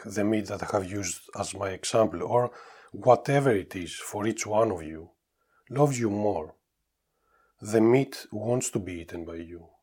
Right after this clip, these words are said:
The cigarette is eager to be smoked by you. The alcohol desires to be drunk by you. The negative thoughts are crying to embrace you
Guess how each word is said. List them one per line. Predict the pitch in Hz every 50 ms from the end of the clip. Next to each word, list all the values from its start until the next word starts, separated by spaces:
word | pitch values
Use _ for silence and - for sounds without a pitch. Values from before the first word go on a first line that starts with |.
| _ _ _ _ _
The | _ 107 - 95
cigarette | - - - - 127 113 107 107 101 98 98 101 98 _ - - _
is | _ 107 101 92 - - _ _
eager | 123 127 131 127 117 113 90 -
to | _ - -
be | 90 85 85
smoked | - - - - 85 85 80 - _
by | - 90
you. | 87 85 82 87 92 92 _ _ _ _ _ _ _ _ _ _ _ _ _ _ _
The | 101 110 110
alcohol | 123 123 131 135 123 - - - - - 92 92 95
desires | 90 92 98 90 92 90 104 107 117 120 120 -
to | - 98
be | 82 90 85
drunk | 78 78 80 82 80 80
by | 78 85 82
you. | 82 80 82 87 85 - _ _ _ _ _ _ _ _ _ _ _ _ _ _ - _ _
The | - 117
negative | 110 135 143 - 151 120 110 113
thoughts | - - - - - - 139 135 120 - - - - -
are | - 92 92 _ _
crying | - - 117 117 120 127 127 110 92 82 -
to | - 95
embrace | 87 90 87 85 98 101 107 113 101 - - -
you | 87 80 78 -